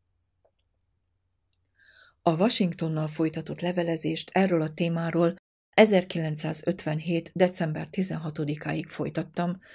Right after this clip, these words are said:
amíg ezt az ultimátumot kaptam. Ők, azaz a pozícióban lévő vezető tisztviselők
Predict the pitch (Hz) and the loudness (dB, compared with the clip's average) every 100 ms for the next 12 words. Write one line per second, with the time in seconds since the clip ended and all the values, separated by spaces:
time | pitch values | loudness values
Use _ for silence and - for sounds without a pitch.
0 | - - - 185 175 165 151 - 196 196 | -20 -20 0 2 2 0 -6 0 0 0
1 | - 175 - 160 156 156 151 151 156 - | -4 -8 -4 -2 0 -2 -4 -4 -6 -8
2 | 151 - - - 135 160 156 _ _ _ | -8 -8 -10 -6 -4 -4 -8 _ _ _
3 | _ _ _ _ _ _ _ _ _ _ | _ _ _ _ _ _ _ _ _ _
4 | 170 160 190 - - _ _ _ _ _ | 4 6 2 -4 -18 _ _ _ _ _
5 | _ _ - 165 160 165 - _ 180 180 | _ _ 0 2 0 -2 -4 _ -2 2
6 | 190 190 165 - 160 160 151 156 156 151 | 2 2 0 0 0 0 0 2 2 2
7 | 147 156 156 147 151 113 - 147 - 185 | 0 0 0 -2 -4 -8 -4 -6 -4 -4
8 | - 165 170 185 | -2 2 2 2